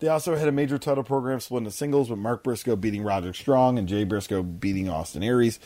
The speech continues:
via submission with an arm lock in the, on the best match of the show. The May thirteenth show in Edison, New Jersey also drew six hundred fifty fans,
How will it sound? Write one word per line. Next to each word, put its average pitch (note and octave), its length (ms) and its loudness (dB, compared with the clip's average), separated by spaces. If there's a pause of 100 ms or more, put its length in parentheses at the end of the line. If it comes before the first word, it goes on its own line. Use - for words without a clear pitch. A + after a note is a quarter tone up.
(280)
via G#2 180 6
submission G2 420 2
with F#2 140 0
an D#2+ 80 -2
arm G2+ 240 2
lock G2 340 4
in F#2 180 -2
the, E2+ 140 -2 (140)
on F#2 80 0
the F2 80 0
best F2 220 0
match E2 160 0
of D#2 80 -2
the E2+ 40 -2
show. A#2+ 360 0 (280)
The A#2 100 0
May D3 180 2
thirteenth C#3 380 0
show C3 140 2
in A2 80 2
Edison, A#2 300 0
New G2+ 140 0
Jersey G#2 320 0
also G#2 320 0
drew F#2+ 160 -4
six - 240 -6
hundred D#2+ 160 -2
fifty B2+ 320 0
fans, A2+ 480 0